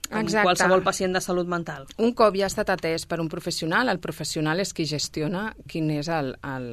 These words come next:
Speaker 2: el procés de les visites. Independentment d'això, paral·lelament a això, una cosa és com gestiona el seu psiquiatre de referència o psicòleg de referència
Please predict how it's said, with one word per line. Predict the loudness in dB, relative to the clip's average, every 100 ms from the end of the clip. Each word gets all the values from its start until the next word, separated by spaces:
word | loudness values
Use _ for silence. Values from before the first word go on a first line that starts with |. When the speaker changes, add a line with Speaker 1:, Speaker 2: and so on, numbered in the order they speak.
| -8
Speaker 2:
el | -8 -8
procés | -8 -8 -6 -2
de | 0
les | -2 -4
visites. | -4 -4 -6 -6
Independentment | -2 0 0 0 2 2 4 2
d'això, | 2 0 0
paral·lelament | 0 0 0 0 -2
a | -2
això, | 0 0 0 -2 -8 -20 -20 -20 -20 -6
una | -2 0
cosa | 0 2 4
és | 4 0 -10 -18 -4
com | -2 0
gestiona | 0 -2 2 2 2 -2 -2
el | -4 -2
seu | -2
psiquiatre | -4 -2 -2 0
de | -2
referència | -2 -2 0 0 0 -2 -4
o | -4
psicòleg | -6 -6 -4
de | -4
referència | -4 -2 0 0 -2 -2 -2